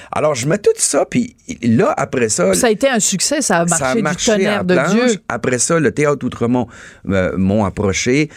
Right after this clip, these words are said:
Speaker 1: pour me dire, « Viens faire ça chez nous. » Fait qu'on est allé faire ça au Théâtre Outremont, euh, et, et, mais toujours avec la même formule immersive. Dans tous les théâtres
Speaker 2: Hmm.
Speaker 1: où, où on va, euh, on prend des figurants, des, des,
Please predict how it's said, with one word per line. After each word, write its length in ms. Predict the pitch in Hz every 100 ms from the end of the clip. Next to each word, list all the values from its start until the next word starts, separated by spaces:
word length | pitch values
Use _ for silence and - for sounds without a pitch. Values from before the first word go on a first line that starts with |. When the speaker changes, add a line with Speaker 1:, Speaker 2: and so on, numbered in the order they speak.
| -
Speaker 1:
pour 120 | - 90
me 120 | 82
dire, « 240 | 76 104 73
Viens 220 | 101 143
faire 180 | 127 95
ça 120 | 92
chez 240 | - 76
nous. » 240 | 76 120 139
Fait 160 | 107
qu'on 160 | 92 85
est 140 | 80
allé 160 | 110 110
faire 160 | 107 90
ça 100 | 117
au 60 |
Théâtre 280 | 107 82 80
Outremont, 440 | 76 73 71 87 151 - - - - -
euh, 380 | 78 76 76 - - -
et, 420 | - 87 - 98
et, 40 |
mais 140 | 92 95
toujours 280 | 139 151 185
avec 220 | 143 -
la 80 | 127
même 160 | 131
formule 320 | 127 117 123
immersive. 160 | 113 110 110 - 113 67 71 -
Dans 180 | 80 76 -
tous 200 | - 208
les 160 | 165 147
théâtres 320 | 127 113 262
Speaker 2:
Hmm. 600 | 247 - _ _ _ -
Speaker 1:
où, 180 | 104 -
où 180 | - 95
on 140 | 85
va, 280 | 69 92 139 - - - - -
euh, 160 | 82 76 -
on 100 | 80
prend 180 | 90 117
des 100 | 104
figurants, 680 | 101 90 92 85 98 123
des, 140 | 123 78
des, 140 | 67